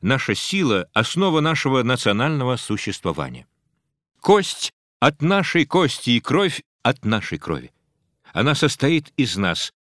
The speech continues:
Мы все в нее вливаемся. Ее интерес — наш интерес, ее победа — наша победа, ее разложение — наша гибель. Она — представительница нашего национального рыцарства,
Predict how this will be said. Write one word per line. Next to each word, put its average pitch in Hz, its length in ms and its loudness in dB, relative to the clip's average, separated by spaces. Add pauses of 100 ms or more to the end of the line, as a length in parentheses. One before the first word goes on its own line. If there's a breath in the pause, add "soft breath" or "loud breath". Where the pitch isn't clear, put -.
Мы 190 400 2
все 190 380 0
в 120 60 -2
нее 123 360 2
вливаемся. 95 680 -2 (480)
Ее 160 280 4
интерес — 156 480 0 (140)
наш 95 360 0
интерес, 87 520 -4 (160 loud breath)
ее 147 280 2
победа — 113 480 2
наша 127 360 0
победа, 101 460 0 (160 loud breath)
ее 165 340 2
разложение — 123 640 0 (160 loud breath)
наша 127 420 0
гибель. 90 480 -4 (460 loud breath)
Она — 151 420 2
представительница 143 920 0
нашего 131 580 0
национального 131 800 0
рыцарства, 101 720 -2